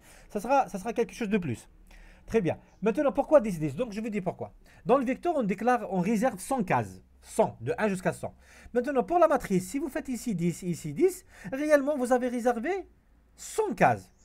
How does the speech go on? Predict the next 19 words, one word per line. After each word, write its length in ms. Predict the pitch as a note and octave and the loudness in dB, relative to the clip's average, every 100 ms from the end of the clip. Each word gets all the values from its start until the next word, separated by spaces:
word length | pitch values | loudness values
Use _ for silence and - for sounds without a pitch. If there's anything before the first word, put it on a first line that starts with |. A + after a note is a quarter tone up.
| - | -10
Pourquoi 280 | E4 - A4 | -8 0 0
cent 240 | - G#3 | 2 2
cases ? 300 | F3+ F#3+ B3 - - - - | 6 4 4 -12 -20 -20 -8
Puisque 280 | A#3+ G#3+ A3+ | -6 -2 2
le 340 | F3 - E3+ | 2 2 -2
nombre 260 | C4 E4+ D4+ | 0 2 2
de 120 | B3 | 2
cases 260 | - A3+ E3+ | 8 8 8
de 80 | |
la 80 | F3+ | 4
matrice, 400 | E3 D#3+ A#3 C#4 | 4 2 -4 -6
c'est 140 | - - | -6 -2
N 140 | B3+ | -2
fois 220 | G3 G#3+ - | 0 0 2
M. 240 | C#3 A2 - _ _ _ | 0 -2 -10 _ _ _
C'est 160 | - D#3 | -8 -4
dix 200 | A#3 - | -2 4
fois 160 | G#3 | 4
dix. 340 | C#3 - - | 6 -2 -10